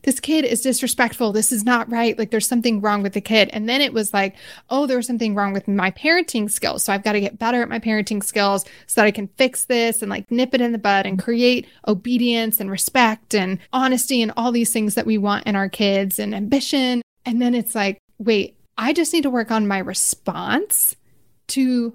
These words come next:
my children in all <laughs> situations," because we, our children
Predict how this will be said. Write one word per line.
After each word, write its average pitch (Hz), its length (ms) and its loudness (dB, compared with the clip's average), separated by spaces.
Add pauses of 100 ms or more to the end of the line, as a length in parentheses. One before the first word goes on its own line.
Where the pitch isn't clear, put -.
(160)
my 202 160 2
children - 680 -4 (260)
in 233 140 2 (100)
all 247 260 2
<laughs> 269 140 -2
situations," 240 800 0 (300)
because 311 340 2
we, 285 360 -2
our 262 140 4
children 240 560 -2